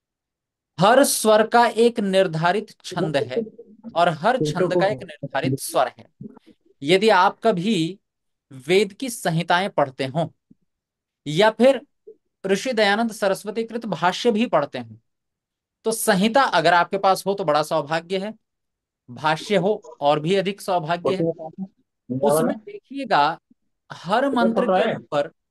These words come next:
उस मंत्र में कौन सा छंद है ये लिखा गया है और उस मंत्र का स्वर कौन सा है ये भी लिखा गया है।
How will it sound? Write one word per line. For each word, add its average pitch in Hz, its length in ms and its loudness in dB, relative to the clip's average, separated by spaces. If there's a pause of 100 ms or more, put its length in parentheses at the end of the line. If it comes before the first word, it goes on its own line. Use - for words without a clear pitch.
(320)
उस 226 180 -2
मंत्र 233 340 0
में 269 160 -2
कौन 202 300 -4
सा 240 340 -4 (680)
छंद 190 340 -4
है 214 240 -4 (160)
ये 135 220 -2
लिखा 165 320 0
गया 190 200 2
है 202 160 -4 (720)
और 233 240 6
उस 269 300 0 (280)
मंत्र 220 340 -4
का 262 160 -4
स्वर 254 460 0
कौन 220 260 -2
सा 208 140 -4
है 202 160 -10
ये 160 200 -2
भी 151 160 -6
लिखा 135 280 -6
गया 110 220 -8
है। 110 140 -20